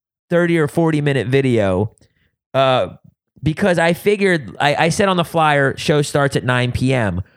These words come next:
But what I was really gonna do was I was gonna start the show at nine thirty because people are always late,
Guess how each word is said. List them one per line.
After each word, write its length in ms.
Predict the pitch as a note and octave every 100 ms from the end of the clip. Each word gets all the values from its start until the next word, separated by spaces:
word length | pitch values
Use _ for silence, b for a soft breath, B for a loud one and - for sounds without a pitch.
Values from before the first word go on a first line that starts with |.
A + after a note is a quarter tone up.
| b
But 80 | A#2
what 160 | C3 D#3+
I 80 |
was 160 | D#3 C#3
really 240 | E3+ F#3
gonna 160 | E3 C#3+
do 160 | C3 B2
was 160 | A#2+
I 80 | B2
was 80 | A#2+
gonna 140 | B2
start 260 | A2 C#3 C3+
the 80 | B2
show 220 | - A2+
at 100 | F#2+
nine 340 | A2 A#2 A#2+
thirty 540 | A#2 A2+ A#2 C3+ F#3 G#3 B B
because 320 | D#3 E3+ D3+
people 400 | - B3 B3+ A#3
are 100 | F#3+
always 260 | E3+ D3 A2+
late, 600 | A2+ B2 C3+ C#3+ C#3